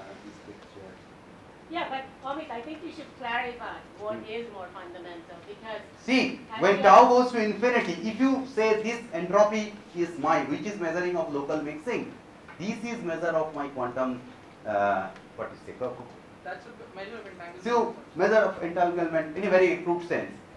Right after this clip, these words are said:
Speaker 1: Tau goes to infinity, it goes down. That means there is no defect, there is no correlation.
Speaker 3: Right.
Speaker 1: Here, tau going to zero, these are all defects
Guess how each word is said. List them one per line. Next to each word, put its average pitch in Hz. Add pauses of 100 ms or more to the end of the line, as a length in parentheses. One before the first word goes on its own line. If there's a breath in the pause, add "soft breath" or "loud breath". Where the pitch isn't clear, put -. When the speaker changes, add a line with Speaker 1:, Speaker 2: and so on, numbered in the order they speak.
(100)
Speaker 1:
Tau 165
goes 185
to 180
infinity, 156 (180)
it 131
goes 135
down. - (380)
That 127
means 160
there 143
is 131
no 139
defect, 285 (320)
there 127
is 123
no 120
correlation. - (1300)
Speaker 3:
Right. 196
Speaker 1:
Here, - (260)
tau 156
going 208
to 185
zero, 277 (140)
these 147
are 185
all -
defects 277